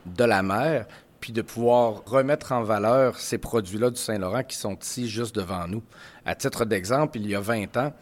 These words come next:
il y avait un bateau ici à quelques kilomètres au quai de Saint-Siméon qui pêchait des oursins, des couteaux de mer, euh, des concombres de mer, plein de produits.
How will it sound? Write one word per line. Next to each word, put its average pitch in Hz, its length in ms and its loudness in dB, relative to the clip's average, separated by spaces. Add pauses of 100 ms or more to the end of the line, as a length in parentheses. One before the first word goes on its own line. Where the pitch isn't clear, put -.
(240)
il 95 100 -8
y 95 60 0
avait 95 160 0
un 104 80 0
bateau 104 360 0
ici 117 300 -2
à 120 80 2
quelques 113 280 -4
kilomètres 104 460 -2
au 95 60 -10
quai 123 220 -6
de 107 180 -6
Saint-Siméon 120 720 0 (260)
qui - 100 -12
pêchait 123 760 0 (120)
des 117 200 0
oursins, 123 480 -2 (240)
des 107 160 -6
couteaux - 260 -6
de 104 80 -4
mer, 120 540 -2
euh, 92 80 -10
des 120 200 -6
concombres 120 360 0
de 113 60 0
mer, 127 200 0
plein 151 220 4
de 156 40 0
produits. 123 520 0